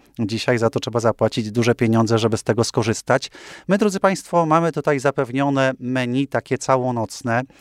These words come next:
Ja pamiętam, że jak była, e, pierwsza edycja naszego balu, to może nie, że jakoś bardzo mocno zwracałem na to uwagę, bo ufam naszym organizatorom, że oni zrobią, e, wszystko, żeby, powiedzmy, tego jedzenia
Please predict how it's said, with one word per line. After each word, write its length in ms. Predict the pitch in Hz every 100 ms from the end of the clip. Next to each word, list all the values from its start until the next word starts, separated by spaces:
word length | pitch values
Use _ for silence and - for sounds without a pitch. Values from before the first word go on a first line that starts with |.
| - _
Ja 200 | 123 123
pamiętam, 480 | 139 135 139 139 127
że 160 | - 123
jak 200 | 120 107
była, 440 | 120 117 120 113 - _ -
e, 140 | 123
pierwsza 400 | - 165 151 -
edycja 320 | 117 117 -
naszego 380 | 117 113 123 113
balu, 400 | 110 104 107 139 - - - _
to 80 | 160
może 240 | 185 165
nie, 180 | 190 185
że 100 | 139
jakoś 260 | 127 127
bardzo 260 | 101 131 120
mocno 260 | 135 - 127
zwracałem 460 | 113 120 139 123
na 120 | 127
to 120 | 131 117
uwagę, 560 | 117 117 120 104 135 165 _ _
bo 80 | 123
ufam 380 | 160 165 131 123
naszym 260 | 117 -
organizatorom, 680 | 120 120 120 120 117 127 120
że 100 | 110
oni 160 | 120 120
zrobią, 340 | 110 110 120 117 - - -
e, 100 | 123
wszystko, 440 | - 139 - 127
żeby, 200 | 117 117
powiedzmy, 380 | 120 117 - 123
tego 240 | 131 120
jedzenia 500 | 113 117 123 123 117